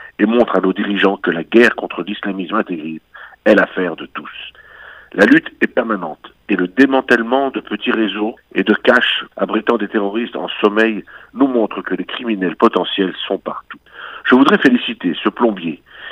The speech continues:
qui, observant la présence de matériaux suspects dans une habitation, a prévenu les forces de l'ordre. Sa vigilance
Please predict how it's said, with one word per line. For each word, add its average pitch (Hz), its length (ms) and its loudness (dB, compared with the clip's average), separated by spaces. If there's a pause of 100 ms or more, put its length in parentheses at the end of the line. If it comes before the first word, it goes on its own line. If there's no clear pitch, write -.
(220)
qui, 120 100 6
observant 127 400 4
la 120 100 2
présence 113 460 2
de 101 100 -2
matériaux 117 460 0 (120)
suspects - 340 -4
dans 95 140 -6
une 90 120 -4
habitation, 101 560 -8 (440)
a 117 80 4
prévenu 120 440 2
les 101 100 -2
forces 104 280 -2
de 87 80 -6
l'ordre. - 480 -12 (600)
Sa 85 100 2
vigilance 117 520 0